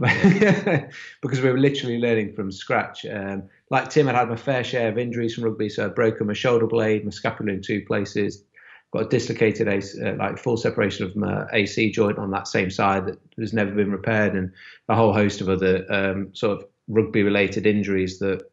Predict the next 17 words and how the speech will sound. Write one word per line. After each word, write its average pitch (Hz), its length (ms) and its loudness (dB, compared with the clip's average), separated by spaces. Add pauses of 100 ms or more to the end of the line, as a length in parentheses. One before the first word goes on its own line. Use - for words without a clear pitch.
(340)
left 104 440 -2
us 101 100 -2
starting 104 580 -2
at 98 220 -8 (240)
quite 135 260 4
a - 40 -10
difficult 117 360 0
point. 104 480 2
Um, 104 380 -6
but 127 220 0
nonetheless, 113 500 0
we 101 120 -4
sort 98 180 -4
of - 100 -12
cracked 113 300 -2
on, 104 160 2
and 98 240 -4